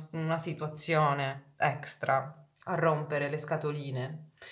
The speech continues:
Quindi, eh, quindi qui abbiamo un, un femminile che deve capire davvero quello che vuole, perché sicuramente il femminile vuole vivere nell'abbondanza emotiva, vuole star bene emotivamente, non è un femminile che si vuole accontentare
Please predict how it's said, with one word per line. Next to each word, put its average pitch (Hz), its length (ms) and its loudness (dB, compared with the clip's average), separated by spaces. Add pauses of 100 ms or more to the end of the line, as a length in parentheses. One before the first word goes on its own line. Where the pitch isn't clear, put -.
(500)
Quindi, 190 540 4
eh, - 1500 4 (380)
quindi 285 260 4
qui 240 160 6
abbiamo 190 540 10
un, 180 260 6
un 175 540 10
femminile 208 420 6
che 185 120 8
deve 170 180 8
capire 180 320 6
davvero 175 320 10
quello 160 220 4
che 156 100 2
vuole, 143 640 0 (340)
perché 196 320 8
sicuramente 233 720 12
il 185 80 8
femminile 180 460 10
vuole 165 240 10
vivere 165 300 8
nell'abbondanza 165 760 6
emotiva, 147 800 4
vuole 165 300 8
star 156 280 4
bene 156 320 8
emotivamente, 147 840 2
non 165 140 6
è 170 60 8
un 165 100 6
femminile 160 420 4
che 160 100 2
si 165 120 -2
vuole 160 180 6
accontentare 156 720 8